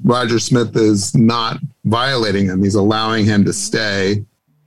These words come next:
And that's, again, that's, it was during that kind of combustible two or three months of that summer that Manson emerged from the Haight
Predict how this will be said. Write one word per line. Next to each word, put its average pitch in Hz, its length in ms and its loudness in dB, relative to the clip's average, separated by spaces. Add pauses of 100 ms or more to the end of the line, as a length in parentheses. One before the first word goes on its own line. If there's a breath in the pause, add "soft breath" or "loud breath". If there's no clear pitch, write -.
And 107 640 0
that's, 117 280 -4
again, 110 380 0
that's, 113 360 -2
it - 80 2
was 101 180 4
during 113 380 2
that 107 220 -2
kind 107 240 0
of 98 260 0
combustible 101 1160 0
two 117 200 2
or 110 80 4
three 107 260 0
months 104 440 2
of - 180 -2
that 104 240 0
summer 110 340 2
that 104 120 -2
Manson 107 400 0
emerged 107 500 0
from 110 160 2
the 92 100 2
Haight 95 380 0